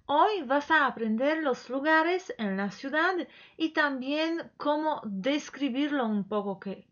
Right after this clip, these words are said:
eso es, y también que algo se encuentra a la derecha, a la izquierda o enfrente de vos. Vamos a empezar, como siempre, por la pronunciación, porque, bueno, eso es lo más importante,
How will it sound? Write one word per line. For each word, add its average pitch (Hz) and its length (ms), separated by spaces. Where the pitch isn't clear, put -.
eso 269 500
es, 302 460
y 233 160
también 240 400
que 269 180
algo 320 380
se - 180
encuentra 214 520
a - 20
la 202 140
derecha, 269 560
a 202 40
la 202 100
izquierda 311 680
o 349 280
enfrente 208 560
de 208 160
vos. 240 480
Vamos 269 440
a 240 100
empezar, 226 460
como 220 260
siempre, 220 500
por 285 140
la 320 200
pronunciación, 233 1120
porque, 427 280
bueno, 196 600
eso 359 240
es 311 240
lo 247 100
más 233 300
importante, 214 1000